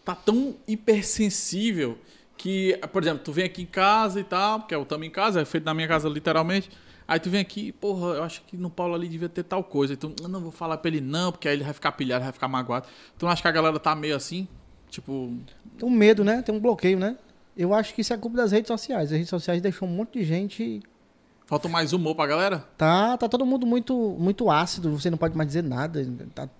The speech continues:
Speaker 2: tá muito estranho, o mundo tá muito estranho.
Speaker 1: Tu, eu, tu é da velha guarda do humor, né, bicho? Tu começou quantos anos já?
Speaker 2: Mais ou menos, eu
Speaker 1: Não,
Speaker 2: tô,
Speaker 1: mas
Speaker 2: eu tô
Speaker 1: é.
Speaker 2: no meio ali.
Speaker 1: Vai, uns o quê?
Speaker 2: Tô com quinze anos de carreira.
Speaker 1: Quinze anos, mas tô. É da
Speaker 2: Quinze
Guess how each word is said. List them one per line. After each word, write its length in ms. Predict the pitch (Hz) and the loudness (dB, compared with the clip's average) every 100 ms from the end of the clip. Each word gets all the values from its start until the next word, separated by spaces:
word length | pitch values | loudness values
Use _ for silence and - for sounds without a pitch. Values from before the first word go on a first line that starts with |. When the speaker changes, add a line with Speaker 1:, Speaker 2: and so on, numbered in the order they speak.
| - | -6
Speaker 2:
tá 120 | 180 | -4
muito 260 | 185 254 285 | -2 -2 -4
estranho, 460 | - 160 139 127 | -6 -2 -2 -2
o 120 | 127 139 | -4 -2
mundo 260 | 147 175 | -2 -2
tá 100 | 156 | -4
muito 220 | 147 208 | -6 -8
estranho. 340 | - 139 131 135 - - - _ _ _ | -12 -12 -10 -12 -18 -20 -20 _ _ _
Speaker 1:
Tu, 540 | 190 220 247 262 262 - | 0 2 4 4 4 2
eu, 380 | 190 202 196 - - | 4 6 4 -6 0
tu 80 | 226 | 4
é 80 | |
da 100 | 175 | 6
velha 220 | 160 208 262 | 6 4 4
guarda 300 | 233 156 147 | 6 6 4
do 120 | 147 | 2
humor, 240 | 135 113 | 0 -2
né, 120 | 120 | -2
bicho? 280 | 127 107 - | -4 -6 -10
Tu 100 | - | -12
começou 280 | 123 156 160 | -8 -6 -4
quantos 180 | 156 143 | -2 0
anos 140 | 143 | 0
já? 160 | 143 120 - - | 0 -2 -4 -4
Speaker 2:
Mais 280 | 311 202 | -2 2
ou 80 | 202 | 2
menos, 240 | 180 156 165 | 2 0 4
eu 40 | |
Speaker 1:
Não, 220 | 302 160 | 6 6
Speaker 2:
tô, 60 | 139 | 6
Speaker 1:
mas 160 | 147 | 6
Speaker 2:
eu 60 | 233 | 8
tô 60 | 240 | 8
Speaker 1:
é. 120 | 285 | 8
Speaker 2:
no 60 | |
meio 180 | 202 170 | 6 4
ali. 240 | 151 139 - - | 4 -2 -8 -2
Speaker 1:
Vai, 260 | 233 147 123 | 4 6 4
uns 180 | 120 110 | 0 -2
o 40 | |
quê? 260 | 156 120 107 - | 0 0 -2 -4
Speaker 2:
Tô 100 | 226 | -2
com 120 | 247 | 0
quinze 300 | - 214 214 | 0 0 0
anos 120 | 233 180 | -4 -4
de 60 | |
carreira. 260 | - 180 135 | -2 0 2
Speaker 1:
Quinze 180 | 113 208 | 2 2
anos, 160 | 349 | 0
mas 100 | 415 440 | -2 -4
tô. 200 | 466 185 - | -4 -6 -6
É 160 | 131 123 | -4 0
da 100 | |
Speaker 2:
Quinze 80 | 131 | 2